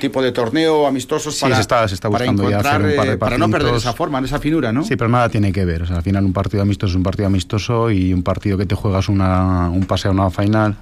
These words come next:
Speaker 2: una final, es, eh, otro tipo de intensidad, ¿no? No nos va a venir mal, pero el resto de los equipos yo creo que van con un poquito de ventaja en ese aspecto. Nosotros, en teoría, si hemos sido los mejores de los tres grupos, vamos a ir como favoritos,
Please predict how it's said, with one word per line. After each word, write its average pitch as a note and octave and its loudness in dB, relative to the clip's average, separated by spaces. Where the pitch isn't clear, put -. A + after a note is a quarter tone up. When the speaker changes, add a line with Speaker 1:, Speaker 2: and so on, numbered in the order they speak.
Speaker 2:
una F#2+ -2
final, G#2+ 0
es, E2+ -4
eh, F2+ -2
otro G2 -2
tipo G2 -2
de F#2 2
intensidad, F2 0
¿no? F#2 -2
No G#2+ 0
nos G#2 0
va G#2+ 4
a G#2 4
venir G#2 2
mal, B2+ 2
pero G2 -2
el F#2 -2
resto G2 -2
de - 0
los F#2+ 0
equipos G#2 -2
yo G2+ 0
creo G#2 0
que G2+ 0
van G2+ 0
con G2 0
un G2+ 0
poquito G2+ -2
de G2 2
ventaja G2 0
en G2 0
ese F2 -2
aspecto. E2 -8
Nosotros, G2 0
en G2 0
teoría, G#2 0
si - -4
hemos G2 0
sido G2+ 0
los G2 2
mejores G2 0
de G2 0
los G2+ -2
tres G#2+ -2
grupos, A#2 0
vamos F2+ 0
a G2 0
ir E2+ -2
como G2 0
favoritos, G#2 0